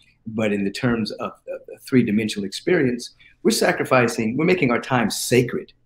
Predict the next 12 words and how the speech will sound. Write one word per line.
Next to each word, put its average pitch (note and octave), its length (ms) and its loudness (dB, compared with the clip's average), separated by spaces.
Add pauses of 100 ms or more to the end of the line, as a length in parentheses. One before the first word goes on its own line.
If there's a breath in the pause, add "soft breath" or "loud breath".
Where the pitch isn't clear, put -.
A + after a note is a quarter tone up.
(360)
by A2+ 60 -2
participating A2 960 0 (360 soft breath)
in, A#2 540 2 (880)
in A2 140 0
this B2+ 220 2
moment B2+ 380 4 (460)
right G#2+ 240 0
now A#2+ 420 -4
in B2 100 0
which B2 200 -2
we're C3 60 -4
together. C3 400 -6